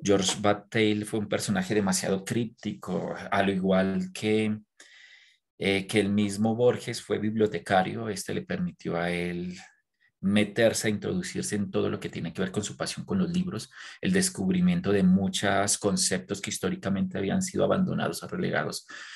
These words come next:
por la historia de la filosofía, por ese canon de la filosofía, al cual tampoco él hace parte. Lamentablemente, el canon occidental de la filosofía siempre ha sido particularizado por ciertos pensadores y pensadores, sobre todo pensadores. Recordemos que,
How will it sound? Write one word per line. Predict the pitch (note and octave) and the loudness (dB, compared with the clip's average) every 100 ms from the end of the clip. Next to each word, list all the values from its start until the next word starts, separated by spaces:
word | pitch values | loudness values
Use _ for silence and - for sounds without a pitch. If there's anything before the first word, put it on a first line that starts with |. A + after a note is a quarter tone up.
| - | -10
por | - G#2 | 2 4
la | G2 | 6
historia | F#2 F#2 - A2 G#2 G2 G#2 G#2+ | 4 2 2 4 4 4 2 2
de | |
la | G2 | 2
filosofía, | F#2+ - - F2+ G2+ | 0 -4 -4 0 0
por | - G2+ | 4 2
ese | F#2 - | 2 -4
canon | - A#2+ G#2+ G#2+ | 2 4 6 4
de | G#2 | 2
la | F#2 | 0
filosofía, | - F#2 F2 E2+ G2 | -4 -4 -4 -4 0
al | G2 - | 0 2
cual | G2 F#2+ | 0 2
tampoco | G2+ G2 G#2+ G#2 | 0 4 2 4
él | G#2 | 2
hace | F#2+ G#2+ | 2 -2
parte. | - G2 - - - - - - - | 0 0 0 -12 -14 -20 -20 -20 -2
Lamentablemente, | G2+ G2+ F#2+ G#2 G2+ A2 A2+ A2+ A2+ | 2 2 2 0 2 2 4 2 0
el | A2+ | -6
canon | - A2 A2 | -2 -2 0
occidental | A2+ - F#2 E2+ - F#2 | -2 -4 -6 -6 -2 0
de | - | 0
la | G#2+ | -2
filosofía | - F2 - - F#2 F2+ | -4 -6 -6 -8 -4 -2
siempre | F#2 A2 G2 G#2 | -2 -4 -4 -4
ha | |
sido | - G2+ G2+ | -2 -4 -2
particularizado | F#2+ F#2 - F2+ F2 - F#2 F#2 | -4 -8 -10 -6 -6 -4 0 0
por | F#2+ F#2+ | 0 -4
ciertos | - F#2 - F#2 - - - - - - | 0 0 -2 -8 -8 -12 -20 -20 -14 0
pensadores | G#2+ G2+ - G2 F#2+ G2 G#2+ | 2 2 4 4 4 2 0
y | - | 0
pensadores, | B2+ F#2+ F#2 F2+ G2 | 2 2 2 2 0
sobre | - F2+ F2 | -2 -4 -4
todo | F2 E2+ | -4 -2
pensadores. | G#2+ G#2+ F#2 - - | -4 0 0 -2 -6
Recordemos | F2 - - - - | -10 -10 -10 -8 -6
que, | - - | -6 -8